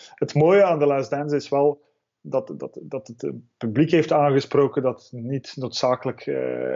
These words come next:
gek is op de N B A of gek is op basketbal. Eh, die Michael Jordan wel kende, maar die het hele verhaal niet kende. En, eh, en, en dat is natuurlijk fantastisch gezien. Ook de timing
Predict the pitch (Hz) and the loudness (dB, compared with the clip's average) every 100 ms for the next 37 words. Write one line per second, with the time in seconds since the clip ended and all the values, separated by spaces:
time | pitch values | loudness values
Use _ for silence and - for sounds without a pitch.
0 | - - 143 139 131 127 139 139 123 127 | -6 0 0 2 2 2 0 -2 0 4
1 | 147 135 - 131 131 117 131 - 160 156 | 4 4 -2 0 0 0 -2 -2 -2 0
2 | 156 165 - _ _ _ - 131 131 139 | 0 0 -8 _ _ _ -8 -6 -4 -4
3 | 131 127 127 131 131 107 139 156 156 147 | -2 0 2 2 2 2 4 4 4 4
4 | 143 147 139 135 123 127 120 123 120 110 | 4 0 0 -2 -2 -2 -4 -2 -2 -4
5 | 107 117 117 117 - 113 113 - _ 127 | -4 -4 -4 -6 -10 -16 -16 -20 _ -8
6 | 123 127 135 127 127 123 117 135 143 143 | -6 -4 -4 -6 -6 -2 0 2 2 2
7 | 135 143 123 - - - - 120 143 139 | 2 4 4 0 -16 -14 -8 -2 0 0
8 | - 139 - 104 151 151 143 127 123 127 | 0 -2 -2 0 0 2 2 2 0 2
9 | 143 147 143 | 2 2 0